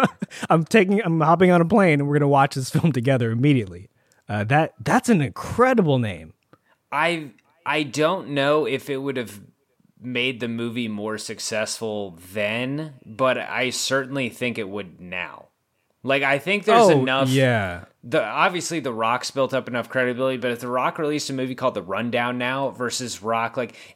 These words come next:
Speaker 2: it would be a thing on social media, like, the, The Rock is in Hell Dorado on Netflix this weekend. Like,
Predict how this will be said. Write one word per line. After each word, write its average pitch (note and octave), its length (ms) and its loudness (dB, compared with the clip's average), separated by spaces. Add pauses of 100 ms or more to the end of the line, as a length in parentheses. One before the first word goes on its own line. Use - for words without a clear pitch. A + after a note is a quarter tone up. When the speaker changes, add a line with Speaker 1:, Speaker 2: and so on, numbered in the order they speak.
Speaker 2:
it E3 100 0
would G#3 180 2
be F#3+ 140 -2
a D3 100 2
thing D3 540 -2
on B2+ 120 -2
social B2+ 440 -2
media, A2 440 -2
like, G2+ 440 -6
the, G#2+ 500 -4
The A2+ 140 -4
Rock A#2 400 0
is A2+ 180 -4
in A2 160 -6
Hell A#2+ 320 0
Dorado G2+ 560 -2
on F2 160 -8
Netflix F2+ 520 -8
this - 180 -12
weekend. D#2 340 -16
Like, G#2+ 160 -10